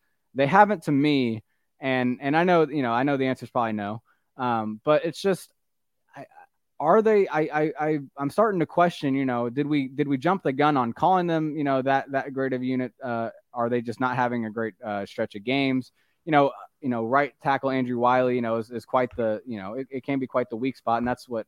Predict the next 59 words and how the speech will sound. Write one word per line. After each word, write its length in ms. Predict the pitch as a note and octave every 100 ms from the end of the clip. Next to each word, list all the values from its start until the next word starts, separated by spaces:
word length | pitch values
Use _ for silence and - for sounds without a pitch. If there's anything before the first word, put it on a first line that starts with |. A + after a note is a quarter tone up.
| -
you 100 | A2
know, 80 |
your 180 | G#2+ A#2
offensive 300 | B2 A#2+ G#2+
line 160 | A#2 A2+
a 60 |
lot 160 | A2+ A#2+
of, 100 | A2+ A#2
a 60 |
lot 160 | A#2 A#2+
of 60 |
times 200 | - G#2
is 40 | G2+
just 120 | G#2
about 180 | G#2+ G#2
the 60 |
weak 180 | G#2 B2
spots. 240 | - G2 -
But 140 | G2+ -
even 220 | G#3+ A3
the 80 | D#3
big 220 | D3 F#3
names 280 | C#3 B2+ A#2
aren't 200 | A#2 A2 _ _ _
performing 400 | - C3 B2 A#2
well 180 | A#2 A2
so 200 | - G#2+
far, 420 | - G#2 G2+ F#2+ _ _ _
as 120 | A#2
we've 100 | A2+
already 200 | A2+ A2+
kinda 160 | A2 G#2+
talked 260 | - G2+ G2
about. 240 | F#2+ F2
So, 320 | - G2 F#2 - _ _ _ _
yeah, 160 | D3 D3+
I, 400 | C3 B2 C#3 D3+
I, 200 | C3 D#3+
I'm 120 | F3+
not, 300 | F3 E3+ -
you 100 | C#3+
know, 140 | B2 A#2
I, 180 | B2 A#2
I 100 | B2
think 180 | A#2+ D#3+
the 100 | D3+
offensive 360 | C#3+ C#3+ C3+ B2+
line 160 | C3+
has 100 | B2+
definitely 320 | A2+ C3 B2+ A#2+
impacted, 640 | A#2 A#2+ A#2+ - G#2+ G2
you 120 | A#2
know, 80 | G#2
the 140 | G#2 G#2+
offense 260 | A2+ G2
the 60 | G2
past 280 | G#2 G2 -
two 120 | G2
games, 380 | G2+ G2 F#2